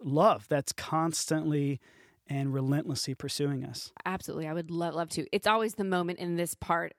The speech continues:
Speaker 2: of my talk where there's never a dry eye.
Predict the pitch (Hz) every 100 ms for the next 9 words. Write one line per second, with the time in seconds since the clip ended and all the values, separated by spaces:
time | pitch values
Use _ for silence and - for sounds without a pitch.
0 | - 170 165 170 170 165 - 170 165 156
1 | - - - - - _ _ - 202 202
2 | 214 220 254 247 240 220 147 151 170